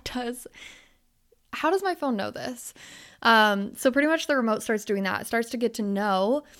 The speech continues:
him and, like, automate the things that he wants to do. So then every time he has a fight with his wife, it just automatically fast forwards 'cause he's like, "That's what you usually do, so I'm gonna just automate it for you." And it, the remote just keeps fast forwarding and fast forwarding through all of, like,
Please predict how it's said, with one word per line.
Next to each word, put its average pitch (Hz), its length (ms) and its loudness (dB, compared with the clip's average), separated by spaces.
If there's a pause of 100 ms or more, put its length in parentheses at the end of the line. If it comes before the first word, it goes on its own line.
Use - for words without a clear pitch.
(600)
him 247 600 2
and, 208 180 0
like, 202 200 -4
automate 214 500 4
the 202 80 -4
things 202 240 -4
that 220 100 -4
he - 160 -8
wants 190 340 -6
to 202 100 -4
do. 233 340 0 (680)
So 240 140 0
then 220 160 2
every 208 240 0
time 214 200 -2
he 202 60 0
has 196 100 -2
a 208 40 -8
fight 202 200 -2
with - 140 -8
his 214 140 -10
wife, 269 360 0
it 220 120 -2
just 208 160 -4
automatically 190 560 -2
fast 208 240 -8
forwards 302 340 -2
'cause 226 140 -10
he's 220 120 -10
like, 214 160 -8
"That's 208 200 -8
what 190 100 -6
you 196 100 -6
usually 294 400 -2
do, 233 320 -2
so 208 300 -6
I'm 208 160 -6
gonna 202 240 -8
just 220 180 -10
automate 294 320 0
it - 100 -10
for - 160 -4
you." - 260 -8 (680)
And 214 640 2 (160)
it, 226 160 -2 (280)
the 208 120 0
remote 247 280 4
just 226 180 -6
keeps 220 200 -4
fast 208 240 -4
forwarding 254 400 0
and 226 80 -6
fast 226 240 -10
forwarding 220 380 2
through 196 200 -4
all 202 180 2
of, 208 100 0
like, 196 240 -2